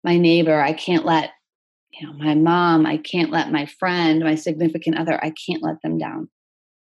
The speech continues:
And that's where I'm gonna offer that it's really a chance for connection. You can shift that fear to an opportunity of connection, right? It takes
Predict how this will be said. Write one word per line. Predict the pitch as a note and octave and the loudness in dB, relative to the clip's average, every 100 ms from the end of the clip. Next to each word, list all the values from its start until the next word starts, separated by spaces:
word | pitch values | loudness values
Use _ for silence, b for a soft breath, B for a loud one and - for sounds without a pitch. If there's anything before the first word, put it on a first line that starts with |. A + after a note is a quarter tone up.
| _ _ B B | _ _ B B
And | A3 A3 | 2 4
that's | G#3+ D#4 D#4 | 4 2 2
where | F4+ | 0
I'm | - A3+ | 2 2
gonna | G#3+ F#3+ - | 2 0 -2
offer | E3+ F3+ F#3+ | -4 -2 -2
that | F3 E3 | -2 -2
it's | E3 - | -4 -4
really | F3 F3+ F3+ | 0 2 0
a | |
chance | E3 F3 D#3 D#3+ - | 0 2 2 2 -4
for | D#3+ D3+ D3+ _ _ _ - | -2 -2 -4 _ _ _ -4
connection. | D#3+ D3+ - - - - _ _ _ _ _ _ _ _ - | 0 0 -2 -14 -14 -16 _ _ _ _ _ _ _ _ -4
You | G3+ A#3 | -2 2
can | D4+ C4+ | 4 4
shift | - G3 G#3 - - | 2 0 0 -2 -2
that | E3+ - - | -2 -2 -10
fear | - F3+ E3+ F#3 B3 D4 _ - | -6 2 2 2 -4 -12 _ -4
to | G3 | -2
an | D#3 | 2
opportunity | D#3+ D#3 E3+ - E3 D#3 D#3 | 0 0 -4 0 4 6 4
of | D3+ | 0
connection, | - D#3+ D#3+ - - | 0 2 2 -6 -6
right? | - D#3 | -2 -2
It | E3 | -2
takes | - F3 - | -4 -4 -4